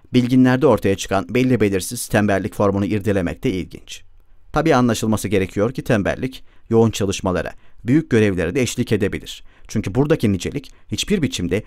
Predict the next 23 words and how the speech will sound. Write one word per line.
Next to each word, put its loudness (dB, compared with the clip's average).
niteliğin 2
yerine 2
geçmez. -8
Kaldı 2
ki -2
iş -4
miktarının 0
çokluğu -4
çoğu 6
zaman -2
kalitesi -2
için -2
zararlıdır. -4
Örneğin 4
Alman 2
bilginler -4
bizimle 2
hep 0
alay 4
ederler. -6
"Fabildeki 2
Raton 2
gibi, -10